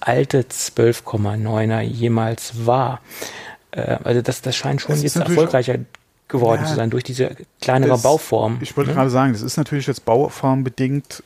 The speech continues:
Speaker 2: äh, ein neuer Formfaktor, der natürlich sehr viel Interesse einfach weckt.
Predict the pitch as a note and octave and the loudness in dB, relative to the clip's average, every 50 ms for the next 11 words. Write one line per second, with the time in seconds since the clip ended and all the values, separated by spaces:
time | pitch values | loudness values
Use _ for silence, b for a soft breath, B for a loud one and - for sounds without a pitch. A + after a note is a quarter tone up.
0 | _ - B2+ A#2+ A#2 A#2 A#2 A#2 A#2+ B2 B2 A#2+ A2 A2 A#2+ A#2 A2+ - - G#2+ | _ -2 2 4 4 6 4 4 2 2 2 2 2 2 2 0 0 -2 -2 -2
1 | A2+ B2 B2 - B2 - - - B2 A#2+ A#2 A#2 A#2 A2 _ - A2 A2 A2 A2+ | -2 -2 -2 -2 -4 -4 -2 0 2 2 2 2 0 -2 _ 2 2 4 4 2
2 | - - A#2 A2+ G#2+ - - - - - - A2 G#2 G#2 G#2 A2+ A2+ - - - | 0 -2 -4 -4 -4 -4 -6 -10 -10 -10 -6 -2 0 2 4 2 2 0 -4 -10
3 | - - - - - A#2+ A#2 A#2 A2+ - A#2 - G2+ - - A2 - - - - | -12 -12 -8 -2 0 0 2 2 2 2 2 2 2 2 2 2 2 0 -2 -4
4 | F2+ F2+ F2+ F#2+ - - - - | -4 -2 0 0 -2 -2 -6 -18